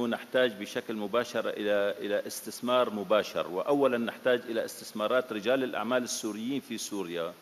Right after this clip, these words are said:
لأن البلد الذي لا يستثمر فيه أهله لا أحد يأتي إليه،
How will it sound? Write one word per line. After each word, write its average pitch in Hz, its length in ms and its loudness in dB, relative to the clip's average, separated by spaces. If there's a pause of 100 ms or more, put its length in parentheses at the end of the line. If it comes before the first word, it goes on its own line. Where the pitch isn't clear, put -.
(560)
لأن 127 340 0
البلد 120 440 4
الذي 110 340 0
لا 123 160 4
يستثمر 131 460 0
فيه 107 300 -4 (300)
أهله 131 560 -2
لا 120 200 0
أحد 107 280 -4
يأتي 113 260 -4
إليه، 104 360 -2